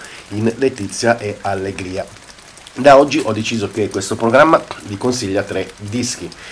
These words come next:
Il primo disco è un disco appena uscito, il secondo sarà un disco storico che a me piace molto e il terzo un disco che non è tanto jazz, ma che secondo me, eh, ha delle similitudini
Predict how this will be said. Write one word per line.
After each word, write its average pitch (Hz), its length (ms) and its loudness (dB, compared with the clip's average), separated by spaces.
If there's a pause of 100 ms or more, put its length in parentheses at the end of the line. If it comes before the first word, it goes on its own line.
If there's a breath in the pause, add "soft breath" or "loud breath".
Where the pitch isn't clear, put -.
(200 loud breath)
Il 117 100 -2
primo 185 240 4
disco 165 420 2
è 139 80 2
un 135 120 6
disco 117 400 0
appena 101 520 0
uscito, 101 560 -2 (280 loud breath)
il 98 120 -6
secondo 113 360 2
sarà 107 340 2
un 101 140 -4
disco 113 340 -2
storico 98 540 -2
che 87 100 -8
a 92 40 -6
me 113 120 0
piace 127 200 -2
molto 139 360 2
e - 60 -2
il 196 80 0
terzo 110 280 0
un 127 60 0
disco 110 300 -2
che - 100 -6
non 120 180 4
è 113 140 2
tanto 123 340 2
jazz, 98 320 -2
ma 95 180 -2
che 92 100 -6
secondo 131 260 -4
me, 95 160 -4 (680 loud breath)
eh, 90 380 -4
ha 101 260 2
delle 95 560 -2 (440)
similitudini 120 920 0